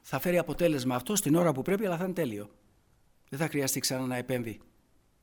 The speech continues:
Αν όμως βιαστώ και μπω μπροστά εγώ, τότε χαλάω το σχέδιό του.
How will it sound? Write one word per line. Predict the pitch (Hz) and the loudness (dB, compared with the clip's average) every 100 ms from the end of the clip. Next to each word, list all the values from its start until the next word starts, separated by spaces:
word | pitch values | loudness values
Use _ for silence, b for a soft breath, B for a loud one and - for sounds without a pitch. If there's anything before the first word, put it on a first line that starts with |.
| _ _ _ - - | _ _ _ -20 -14
Αν | - 160 | 0 2
όμως | 175 160 | 4 2
βιαστώ | 135 147 135 160 | 2 2 4 2
και | 143 | 2
μπω | 143 | 0
μπροστά | 143 127 139 | 0 0 0
εγώ, | 135 131 202 | 2 2 0
τότε | 208 190 | 0 0
χαλάω | - 180 190 | 0 2 2
το | 135 | 2
σχέδιό | - 123 120 | -2 -2 -2
του. | 113 | -6